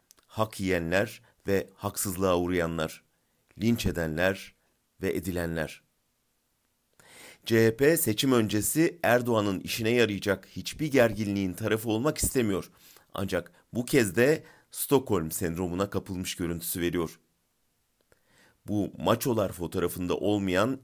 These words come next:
İYİ Parti Genel Başkanı Akşener'in gece yarısı evi basıldı.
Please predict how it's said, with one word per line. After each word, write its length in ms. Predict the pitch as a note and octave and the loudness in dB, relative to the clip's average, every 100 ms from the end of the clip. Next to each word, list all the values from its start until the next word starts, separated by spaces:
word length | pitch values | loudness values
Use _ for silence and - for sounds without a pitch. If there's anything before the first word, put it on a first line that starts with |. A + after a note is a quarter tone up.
| - | -8
İYİ 220 | G2+ G#2 | -6 -4
Parti 360 | G2 F2+ - F2+ | -2 -2 -2 -4
Genel 320 | F2+ F#2 F#2 | -2 0 -2
Başkanı 440 | F#2+ - F2+ - G2+ | -4 -4 -4 -2 -4
Akşener'in 680 | G#2 - F#2 F2 A2+ D3+ - - _ | -4 -4 -2 -2 -2 -4 -8 -18 _
gece 260 | - F2 A#2+ | -6 0 2
yarısı 500 | A2 F#2+ - D#3 E3 - | 2 2 0 0 0 0
evi 240 | A2 G#2+ F#2 | 0 2 0
basıldı. 520 | F2+ - E2 D#2+ | -2 -4 -6 -8